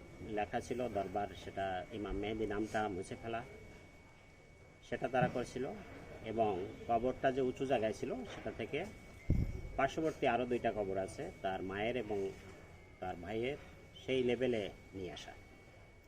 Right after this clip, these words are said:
তো তারা সে কবরও নিচু করছিল এবং এই আপডেট দেখে,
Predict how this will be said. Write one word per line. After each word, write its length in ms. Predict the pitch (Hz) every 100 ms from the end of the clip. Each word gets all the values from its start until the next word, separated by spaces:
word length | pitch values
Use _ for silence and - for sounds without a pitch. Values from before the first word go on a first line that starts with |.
| - - - - - - - - - -
তো 420 | - 123 117 135 170 - - -
তারা 420 | 147 165 180 175
সে 260 | - 151 147
কবরও 440 | 151 143 160 165
নিচু 260 | 151 131 113
করছিল 400 | 95 87 - 73 65 - - - - - - - - - - - - - - - - -
এবং 540 | 127 127 151 139 196 202 - - - - -
এই 280 | 151 160
আপডেট 520 | 147 143 147 156 185 175 - - - - 127
দেখে, 420 | 127 135 - 117